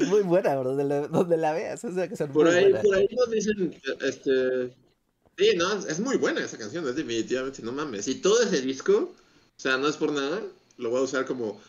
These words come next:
Speaker 2: pero todo es, porque, porque mi familia tenían todo ese disco, o sea, venía la de Simón el Gran Varón, pero venían todas las, o sea, era como todo un disco de Willy Colón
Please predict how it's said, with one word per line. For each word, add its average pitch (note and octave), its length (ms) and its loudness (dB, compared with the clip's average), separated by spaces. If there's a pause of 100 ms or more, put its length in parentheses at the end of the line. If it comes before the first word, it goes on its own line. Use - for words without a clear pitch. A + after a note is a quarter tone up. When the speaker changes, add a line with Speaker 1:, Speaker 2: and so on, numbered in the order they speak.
(320)
Speaker 2:
pero D3 200 4
todo A#3 240 4
es, G3+ 140 -2
porque, C#3+ 420 0
porque C3+ 220 -2
mi C#3 120 -2
familia E3 360 0
tenían D#3 340 0 (140)
todo A3+ 280 4
ese F#3+ 200 2
disco, D#3+ 320 0
o F#2 40 -4
sea, B2 180 -2
venía C#3 380 2
la E3 140 2
de A2 380 2
Simón A#2+ 460 -4
el C3 100 0
Gran C3 200 -2
Varón, C#3 360 -4 (640)
pero B2+ 180 4
venían C#3+ 580 0
todas D#3 240 4
las, A2+ 200 -2
o A2 60 -10
sea, A#2 180 -2
era C3 120 0
como B2 200 -8
todo C3+ 280 2
un C3 60 -2
disco C3+ 260 0
de A2+ 80 2
Willy A#2 220 0
Colón A2 420 -6